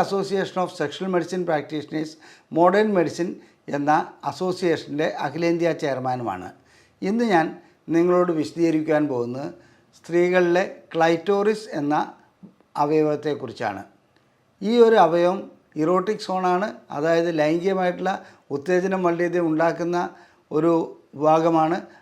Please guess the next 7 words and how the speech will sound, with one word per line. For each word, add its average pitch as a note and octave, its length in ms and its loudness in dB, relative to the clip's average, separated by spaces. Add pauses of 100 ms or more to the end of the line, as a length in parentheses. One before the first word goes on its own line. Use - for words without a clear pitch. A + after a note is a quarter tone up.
(120)
അതിൻ്റെ E3+ 280 2
പ്രത്യേകതകൾ F3 600 2
എന്തെല്ലാമാണ്, E3 560 0 (240)
അതിനെ D#3+ 280 -4
ബാധിക്കുന്ന E3 460 2 (100)
അസുഖങ്ങൾ F3 500 -2
എന്തെല്ലാമാണ്, D#3+ 540 -4